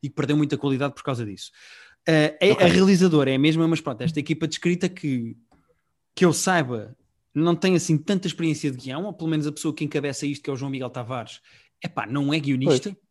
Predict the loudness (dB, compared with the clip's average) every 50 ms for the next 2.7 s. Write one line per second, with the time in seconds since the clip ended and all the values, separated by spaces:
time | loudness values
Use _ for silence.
0 | _ _ -18 -12 -10 -10 -10 -10 -12 -12 -12 -12 -12 -14 -18 -18 -20 -20 _ _
1 | _ _ _ _ _ _ -8 -6 -6 -4 -4 -6 -6 -6 -6 -6 -6 -6 -6 -6
2 | -8 -6 -8 -8 -8 -8 -6 -4 -4 -4 -4 -4 -6